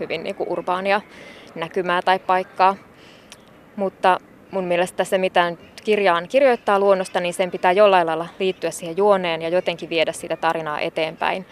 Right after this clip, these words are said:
Esimerkiksi aika paljon mä käytän sellaisia kuvauksia, jotka sitten, tai en tiedä voiko sanoa, että käytän, koska ne tulee niinku automaattisesti, että, että ne jotenkin ehkä se, mitä päähenkilö havainnoi luonnosta, niin se kertoo hänen sen hetkisestä mielentilastaan.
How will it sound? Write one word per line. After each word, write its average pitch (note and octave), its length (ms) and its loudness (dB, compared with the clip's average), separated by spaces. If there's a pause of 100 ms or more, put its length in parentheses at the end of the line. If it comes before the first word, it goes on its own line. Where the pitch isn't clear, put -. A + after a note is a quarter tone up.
(580)
Esimerkiksi F#3+ 340 -4
aika E3+ 160 2
paljon G#3 240 2
mä F3+ 120 0
käytän E3 420 -2 (560)
sellaisia E3 680 -6 (260)
kuvauksia, E3+ 580 0
jotka D#3 280 -8
sitten, D#3+ 460 -8 (380)
tai D3+ 100 -20
en D3 60 -20
tiedä - 140 -10
voiko - 160 -10
sanoa, - 140 -12
että - 120 -20
käytän, D#3 340 0
koska F3 180 -8
ne D#3 80 -8
tulee C3 240 -4
niinku G3+ 160 0
automaattisesti, G#3 800 -2
että, G3+ 220 -4 (380)
että G3+ 180 -2
ne G3 220 4 (400)
jotenkin F#3 440 2
ehkä E3+ 320 -2
se, F#3 160 -2
mitä F3 240 -4
päähenkilö E3 800 0 (140)
havainnoi G#3+ 480 2
luonnosta, F3+ 440 0
niin E3 100 -8
se E3+ 100 -10
kertoo D#3+ 340 -4
hänen D#3+ 240 -8
sen E3 160 -8
hetkisestä E3+ 480 -8
mielentilastaan. E3 920 -4